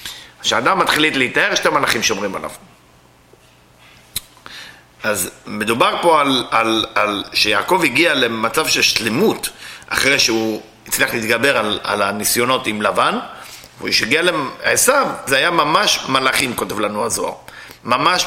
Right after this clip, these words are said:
ממש, ממש מלאכים שהוא, שהגיעו איתו, ש-, אה, אה, אה, השלימו אותו. ואני רק קורא עוד קטע אחד מהזוהר, ברשותכם, ואני עובר פה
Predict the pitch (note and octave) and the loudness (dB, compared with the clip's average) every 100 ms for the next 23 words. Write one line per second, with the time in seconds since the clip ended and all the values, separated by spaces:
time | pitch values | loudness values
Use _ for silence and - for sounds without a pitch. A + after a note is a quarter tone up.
0 | - B2 B2+ D#3 D3 B2 A2+ B2+ B2 - | 0 2 2 0 0 0 2 2 0 -2
1 | G#2 F#2 F3+ F3 F3+ F3 - - - - | -2 0 0 2 0 -6 -12 -12 -12 -6
2 | - A#2 A2+ - - A2 A2+ A#2 G#2+ F3+ | 0 2 0 2 2 2 2 2 2 2
3 | E3 A2 F#2 G2+ G2 - - - - - | 4 2 2 0 0 -6 -20 -20 -20 -14
4 | - - A#2 A2+ A2 A2 C3 G#2+ G#2 G#2 | -8 0 2 4 4 2 2 2 2 2
5 | G#2+ G#2 G2+ - G2+ - F#3+ A#2 G#2+ F#2+ | 2 2 0 0 -2 -2 0 0 -2 -4
6 | E2+ - - - - - - - - - | -10 -14 -16 -20 -20 -18 -16 -16 -16 -10
7 | G2+ B2+ D3 C#3+ C#3+ B2 B2+ - D3+ D#3+ | -4 0 2 2 2 2 2 2 0 -2
8 | - B2+ A2+ A2 - F#2+ F#2+ D#2 C3 D3 | -2 -4 -2 -2 -2 -4 -6 -4 0 0
9 | F#2 F#2+ - - D3 G3 - - - - | 0 -4 -6 -2 0 0 -4 -8 -10 -10
10 | - - G#2+ B2+ B2 A2 G#2+ A#2+ - G#2 | -14 -18 -2 -2 2 2 2 -2 -2 -4